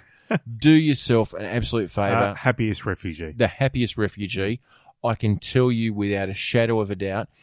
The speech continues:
Speaker 2: you will laugh, you will cry, you will learn something new about Arne Doe, and it is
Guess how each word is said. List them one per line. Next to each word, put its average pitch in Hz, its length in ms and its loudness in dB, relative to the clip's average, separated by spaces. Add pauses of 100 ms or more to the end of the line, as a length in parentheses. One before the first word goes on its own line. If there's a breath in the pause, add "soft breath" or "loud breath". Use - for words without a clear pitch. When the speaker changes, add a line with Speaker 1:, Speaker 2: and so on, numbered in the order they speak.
(240 soft breath)
Speaker 2:
you 101 260 0
will 95 220 -2
laugh, 117 440 -2
you 101 140 -8
will 98 160 -6
cry, 107 360 -2
you 101 240 -6
will 101 200 -8
learn 113 300 0
something 98 460 -4
new 95 400 -8 (340)
about 95 480 -4
Arne 98 320 -2
Doe, 92 400 -2
and 95 220 -6
it 92 240 -10
is 92 300 -6